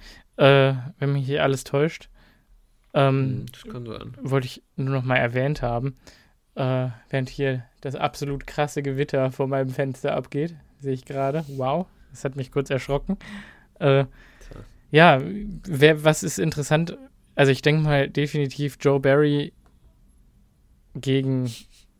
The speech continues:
Speaker 1: Bryce Young, I guess, müssen wir als interessant abstempeln. Also unsere Defense hat ja eigentlich alles, um Bryce Young einfach komplett zu zerpflücken, aber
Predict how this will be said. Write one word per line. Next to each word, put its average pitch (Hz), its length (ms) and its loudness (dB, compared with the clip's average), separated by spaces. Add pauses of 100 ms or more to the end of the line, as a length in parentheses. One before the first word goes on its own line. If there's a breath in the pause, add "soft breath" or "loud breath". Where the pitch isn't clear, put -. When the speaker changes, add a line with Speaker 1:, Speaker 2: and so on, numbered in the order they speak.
(360)
Speaker 1:
Bryce 120 440 -2
Young, 156 520 0
I 139 220 2
guess, 139 560 4
müssen 151 400 0
wir 151 140 4
als 147 160 2
interessant 139 500 -2
abstempeln. 147 600 -2 (840 loud breath)
Also 131 200 2
unsere 135 200 0
Defense 143 460 -4
hat 139 140 -4
ja 135 180 4
eigentlich 143 540 0
alles, 139 260 0
um 131 140 -4
Bryce 127 280 0
Young 131 160 0
einfach 127 320 -6
komplett 131 500 -4
zu 131 140 -10
zerpflücken, 180 760 -2
aber 143 460 2